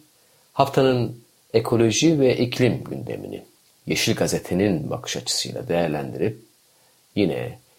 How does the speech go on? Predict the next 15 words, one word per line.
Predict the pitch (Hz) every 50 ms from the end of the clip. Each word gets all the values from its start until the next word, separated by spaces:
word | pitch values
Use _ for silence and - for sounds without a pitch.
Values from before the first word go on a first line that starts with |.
| _ -
gündeme | 92 90 82 82 82 78 78 65
ilişkin | 62 - - - - - - 98 101 101 101 101 - - _ _ _ _ _
sizin | - 98 95 87 90 78
için | - - - 95 95 87
bir | 95 98 95 87 - - - - -
röportaj | 98 - - 117 110 - - 104 92 - - -
hazırlıyoruz. | - - - 64 62 - - - - - - - - - - - - - _ -
Programın | - 143 151 156 160 165 165 139 131
diğer | 139 143 135 110 -
bölümlerine | - - - - - - 50 50 - - - - -
geçmeden | - - - - - 62 62 60 50 50
önce | 50 - - - - 76 87 104 110 113 117 - - _ -
bu | - - 95 98 92 - - - - - - -
güzel | - 107 92 - 123 123 120 95 - - - _ _ _ - -
cumartesi | - 90 87 87 78 - - - 117 - - -